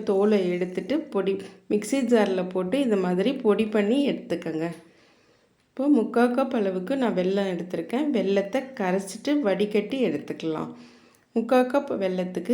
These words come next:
கொஞ்சமா தண்ணி சேர்த்துக்கலாம். ஒரு கால் கப் அளவுக்கு தண்ணி சேர்த்துட்டு வெல்லத்தை நல்லா கரைச்சிடுங்க. நீங்க வந்து தூசு மண் இல்லாத வெல்லமா இருந்தா அப்படியே டைரக்டா சேர்த்துக்கங்க. இப்போ வெல்லத்தை வடிகட்டி எடுத்தாச்சு. இது கூட நம்ம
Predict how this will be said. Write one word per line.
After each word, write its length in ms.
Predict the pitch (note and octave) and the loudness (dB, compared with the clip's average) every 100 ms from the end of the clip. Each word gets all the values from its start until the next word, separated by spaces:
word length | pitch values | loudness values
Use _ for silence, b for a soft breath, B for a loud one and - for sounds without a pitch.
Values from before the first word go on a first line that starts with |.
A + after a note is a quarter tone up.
| B3 | -2
கொஞ்சமா 560 | - G#3 G#3 - A#3 B3 D4 | 2 2 2 2 2 2 2
தண்ணி 300 | A3+ F#3 F#3+ | 0 -2 -2
சேர்த்துக்கலாம். 640 | F#3+ F3 F3 F3 F3 F3+ | -4 -4 -6 -4 -2 -2
ஒரு 160 | F#3 F#3 | -2 -2
கால் 300 | G3+ G#3 G#3 | 0 2 2
கப் 220 | A#3+ A#3+ | 0 0
அளவுக்கு 400 | A3 F3+ F3 - A#3+ | 0 0 0 -2 -2
தண்ணி 320 | G#3 F#3+ G3 | -2 0 -2
சேர்த்துட்டு 500 | F#3+ F#3 F3+ - - D#4 | -2 -4 -4 -4 -2 0
வெல்லத்தை 420 | C4+ F3+ F#3 F3+ F#3 | 0 0 -2 -2 -2
நல்லா 320 | F3 F#3 D4+ | 0 0 -2
கரைச்சிடுங்க. 720 | - E3+ E3 - - E3+ E3 E3 B B B - | -2 -4 -4 -6 -2 0 0 -2 B B B 0
நீங்க 240 | A3+ A#3 | 4 6
வந்து 240 | G#3+ G#3+ B3 | 6 4 2
தூசு 360 | G#3 B3+ C4 C4+ | 2 2 0 0
மண் 220 | A#3+ G3+ G3 | 2 2 0
இல்லாத 440 | F3+ F#3 F#3 B3+ | 0 0 2 2
வெல்லமா 520 | G#3+ F3+ F#3 G3 F3+ | 2 2 2 0 -2
இருந்தா 340 | E3 D#3+ E3+ C#4 | -2 -2 0 0
அப்படியே 340 | C4+ G#3 G#3 A#3+ | 0 0 2 2
டைரக்டா 560 | F#3+ F3+ F3+ F3+ A#3 D4 | 2 0 -2 -2 -4 -2
சேர்த்துக்கங்க. 640 | A3 F3 F3 E3 D#3+ D#3+ E3 - b b b b b b _ | -4 -4 -6 -4 -4 -4 -6 -12 b b b b b b _
இப்போ 280 | _ - C#4 | _ -2 0
வெல்லத்தை 480 | G#3 F#3 G3+ G3+ B3 | 2 2 0 0 0
வடிகட்டி 560 | G3+ F#3+ F#3+ G3 F#3 B3+ | 0 0 0 -2 0 0
எடுத்தாச்சு. 680 | F3+ E3+ - E3+ E3 - F#3 - B B B _ - | 0 -2 -4 -6 -6 -8 -8 -10 B B B _ -2
இது 160 | A#3+ A#3+ | -2 0
கூட 280 | A3+ G#3 A3 | 2 2 2
நம்ம 340 | G#3+ F#3+ | 0 0